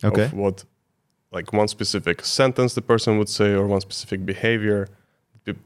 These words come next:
Speaker 2: person would say. And those were, I think, the most interesting for the group to hear.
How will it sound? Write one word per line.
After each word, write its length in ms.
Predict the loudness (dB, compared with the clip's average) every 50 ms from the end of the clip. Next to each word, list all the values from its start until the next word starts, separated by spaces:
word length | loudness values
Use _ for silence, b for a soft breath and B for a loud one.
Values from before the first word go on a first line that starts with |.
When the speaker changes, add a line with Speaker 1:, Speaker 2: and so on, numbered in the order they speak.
| _ _ -2
Speaker 2:
person 320 | 0 0 0 0 -2 -2
would 120 | -2 -4
say. 280 | -2 -2 0 0 0 -2 -4
And 180 | -2 -2 0 2
those 220 | 2 2 2 0
were, 220 | 0 0 0 0 -2 -6 _ _ _ _ _ _ _ _ -18
I 20 | -8
think, 180 | -4 -2 -2 0
the 60 | 2
most 240 | 2 2 0 0 -2
interesting 480 | -4 -4 -2 -2 -4 -4 -4 -4 -4
for 160 | -4 -2 -2 -2
the 80 | -2
group 220 | 0 0 0 0 -2
to 100 | -2 -2
hear. 280 | 0 0 0 -2 -4